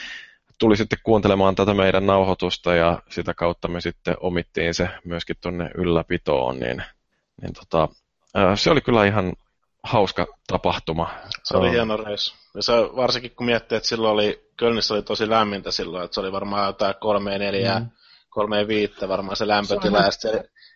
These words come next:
Speaker 2: ei ollut mitään ilmastointia siinä hotellissa, ja sitten niin meillä
Speaker 3: Mm.
Speaker 2: oli, muistan, että me käytiin Mursun kanssa ostaa, ainakin menin tota niin, muovipullossa vähän semmoista lämmintä kaljaa siihen, mikä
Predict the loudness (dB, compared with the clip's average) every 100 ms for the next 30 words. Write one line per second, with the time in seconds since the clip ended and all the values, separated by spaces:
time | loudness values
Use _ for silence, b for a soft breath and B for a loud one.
0 | 4 6 6 6 6 4 2 0 0 -2
1 | 0 -2 0 2 2 2 0 0 0 0
2 | 0 -6 _ -2 0 2 2 2 0 -6
3 | -8 -6 -4 -4 0 0 0 0 2 0
4 | -2 -2 -2 -2 -2 0 0 -2 B B
5 | B B B B -10 -6 -4 -4 -6 _
6 | _ _ -6 -2 -2 -2 -4 -2 0 -2
7 | B B 0 2 2 0 -2 -2 -2 0
8 | 0 0 -4 -6 -2 -2 0 0 0 -2
9 | -6 2 4 4 2 0 -2 -6 -6 -8
10 | -8